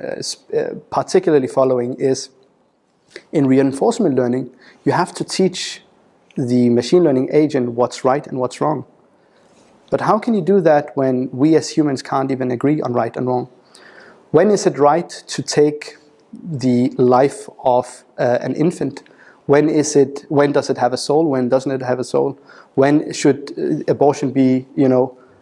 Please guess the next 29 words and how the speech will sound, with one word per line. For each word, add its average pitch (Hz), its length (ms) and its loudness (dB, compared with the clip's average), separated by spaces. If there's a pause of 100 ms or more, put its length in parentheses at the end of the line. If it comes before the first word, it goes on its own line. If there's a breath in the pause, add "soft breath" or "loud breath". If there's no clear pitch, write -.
(120)
uh, 123 160 2
forbidden? 139 640 0
At 131 180 0
what 139 220 2
point 151 300 0
in 139 120 -2
the 127 60 0
pregnancy? 143 600 -2 (560 loud breath)
There - 140 -4
are 175 160 -2
so - 420 2
many 254 300 4
issues. 147 500 -2 (140)
Should, 143 520 4
uh, 135 460 4 (640 soft breath)
uh, 117 460 -6 (200)
ca-, - 120 -2
uh, 127 240 4
cannabis 147 440 0
be 131 140 -2
legalized? 156 520 2
Shouldn't 143 220 0
it 139 100 -4
be 131 80 0
legalized? 143 540 -2 (240 loud breath)
So 151 200 4
if - 240 -4
you 160 560 4
as, - 580 -2